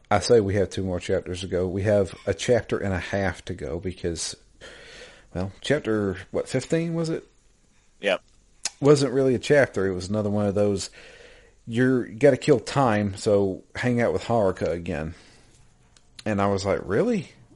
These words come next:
Speaker 1: We're gonna spend a whole nother chapter with, with hanging with, with Mister Cooper over here, Haruka." Man, I'm just
Speaker 2: Who's
Speaker 1: beg-
Speaker 2: a little bit of a weird addition in this game completely. Like, she's not really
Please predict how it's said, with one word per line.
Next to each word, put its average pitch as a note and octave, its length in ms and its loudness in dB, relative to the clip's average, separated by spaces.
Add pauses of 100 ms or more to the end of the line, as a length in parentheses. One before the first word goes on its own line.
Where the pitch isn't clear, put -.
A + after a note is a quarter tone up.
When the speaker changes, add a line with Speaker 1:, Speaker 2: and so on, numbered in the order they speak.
(160)
Speaker 1:
We're A2+ 100 -6
gonna C3 220 -2
spend D3 260 -6
a G#2 60 0
whole D#3+ 280 0
nother E3+ 200 -4
chapter D#3 480 -4
with, D#2+ 420 -10
with G2 200 -14
hanging A2 360 -6
with, G#2 300 -10 (500)
with G2 340 -10
Mister G2+ 280 -8
Cooper F2 480 -4
over E2+ 100 -8
here, F2 360 -6 (1080)
Haruka." F#2 500 0 (1500)
Man, F#2 220 -4
I'm F#2+ 160 -4
just F#2 220 -10
Speaker 2:
Who's D#3+ 160 0
Speaker 1:
beg- E3+ 40 4
Speaker 2:
a E3 40 4
little A#3 220 4
bit A3 120 2
of F#3 80 0
a D3 60 -2
weird D3 280 0
addition A#2+ 380 -2
in G2+ 80 -10
this G#2+ 120 -10
game A2+ 320 -6
completely. F#2+ 580 -8
Like, G2 160 -8
she's A#2 240 -4
not D#3+ 180 4
really B2 460 0